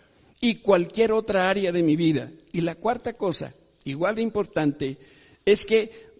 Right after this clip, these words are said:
debo yo deshacerme de cualquier duda acerca de la voluntad de Dios y la sanidad.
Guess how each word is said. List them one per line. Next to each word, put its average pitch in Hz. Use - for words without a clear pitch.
debo 226
yo 226
deshacerme 208
de 180
cualquier 214
duda 196
acerca 233
de 180
la 151
voluntad 156
de 180
Dios 175
y 170
la 151
sanidad. 135